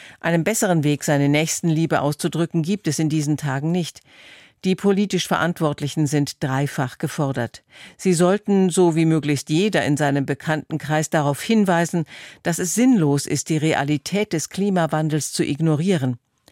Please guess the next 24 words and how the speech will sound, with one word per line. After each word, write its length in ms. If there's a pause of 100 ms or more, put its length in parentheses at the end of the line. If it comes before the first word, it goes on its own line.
(260)
Sie 160
müssen 280
das 140
Land 300
rasch 260
für 140
extreme 560
Wetterlagen 600
besser 380
rüsten. 460 (640)
Die 100
neuen 320
Gefahren 500
werden 240
künftig 460
bei 100
jedem 400
Infrastrukturprojekt 1400
eine 180
Rolle 280
spielen. 400 (320)
Und 240
sie 120
müssen 520